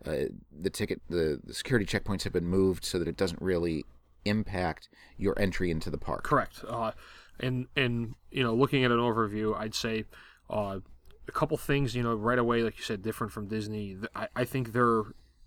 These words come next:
Speaker 2: speaking of the entry of the park, I think their entry to the park system, their ticketing system, uh, i-, is pretty atrocious, uh, for modern technology. And again, you know, we're used to Magic Bands and people are saying that, but even before the Magic Band, when Disney had the tickets,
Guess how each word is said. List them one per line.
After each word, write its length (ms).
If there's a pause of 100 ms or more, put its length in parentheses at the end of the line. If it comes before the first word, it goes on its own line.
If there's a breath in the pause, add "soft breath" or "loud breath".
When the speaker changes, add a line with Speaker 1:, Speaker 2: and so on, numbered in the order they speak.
(180)
Speaker 2:
speaking 360
of 80
the 100
entry 240
of 60
the 80
park, 340 (460 loud breath)
I 120
think 340
their 340
entry 360
to 140
the 100
park 300
system, 340
their 120
ticketing 420
system, 460 (640 loud breath)
uh, 220 (220)
i-, 220
is 240 (380)
pretty 260
atrocious, 640 (200)
uh, 280
for 180
modern 360
technology. 680
And 100
again, 300
you 80
know, 100
we're 120
used 180
to 60
Magic 360
Bands 240
and 100
people 220
are 60
saying 260
that, 180
but 140
even 260
before 300
the 80
Magic 360
Band, 240
when 140
Disney 300
had 140
the 60
tickets, 480